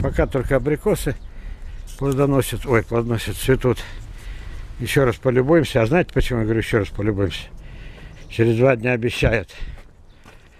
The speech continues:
минус четыре, минус четыре, минус три. Ну, а дальше,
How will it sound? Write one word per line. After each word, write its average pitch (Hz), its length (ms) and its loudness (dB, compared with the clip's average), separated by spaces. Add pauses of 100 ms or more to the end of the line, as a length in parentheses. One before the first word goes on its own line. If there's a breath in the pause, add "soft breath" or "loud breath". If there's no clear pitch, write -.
(280 soft breath)
минус 113 300 2
четыре, 202 500 4 (380 loud breath)
минус 107 320 -2
четыре, 190 500 4 (800 loud breath)
минус 117 320 2
три. 180 400 4 (880 soft breath)
Ну, 170 100 0
а 143 60 4
дальше, 135 380 2